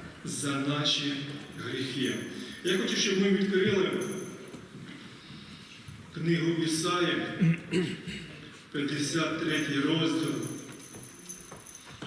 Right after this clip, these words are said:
де описано те, як страждав на-, наш Господь. Ісая, п'ятдесят третій розділ.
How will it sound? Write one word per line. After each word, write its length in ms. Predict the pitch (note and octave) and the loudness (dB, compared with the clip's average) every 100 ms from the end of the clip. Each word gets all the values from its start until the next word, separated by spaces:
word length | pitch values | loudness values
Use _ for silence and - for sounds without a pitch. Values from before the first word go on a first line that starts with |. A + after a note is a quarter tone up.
| - | -8
де 420 | - D3 D#3 D3 D3 D3+ - C3 - | -4 0 2 4 2 0 -2 -4 -4
описано 840 | D3 C#3+ F3 F#3 - C#3+ - - - - - - - - - - - - - - | -4 2 4 4 4 2 2 2 0 -2 -6 -10 -10 -10 -8 -8 -8 -12 -16 -2
те, 340 | E3 E3 E3 - E3 E3 - - - - - - - - - - - - - - | 2 4 4 0 -4 -6 -8 -12 -14 -16 -16 -14 -12 -12 -8 -6 -4 -6 -8 -6
як 200 | C#3+ D3 | 0 2
страждав 580 | D3 - D3 C#3 C#3+ C#3+ C#3+ B2+ C3 C3+ | 2 2 2 2 2 2 2 2 0 -2
на-, 80 | C3+ | 0
наш 160 | C3+ | 0
Господь. 600 | C3 B2+ A#2+ C#3 A2+ A2+ - - - - - - - - - - - - - - - - - - - - - - - - - - - - - G#3 - - - - - - - - | 0 -2 -2 -4 -4 -4 -6 -10 -14 -18 -20 -20 -20 -18 -18 -18 -14 -10 -10 -10 -12 -14 -16 -16 -16 -16 -16 -18 -18 -16 -16 -18 -18 -18 -20 -20 -20 -20 -18 -18 -18 -20 -20 -4
Ісая, 440 | D#3+ D#3+ G3 F#3 | 0 2 4 4
п'ятдесят 560 | E3+ E3 C#3+ C#3+ D#3+ D3+ | 4 2 2 2 2 2
третій 360 | D3 D3 C#3 C3 | 0 0 2 2
розділ. 380 | C3 A2+ A2+ | 2 0 0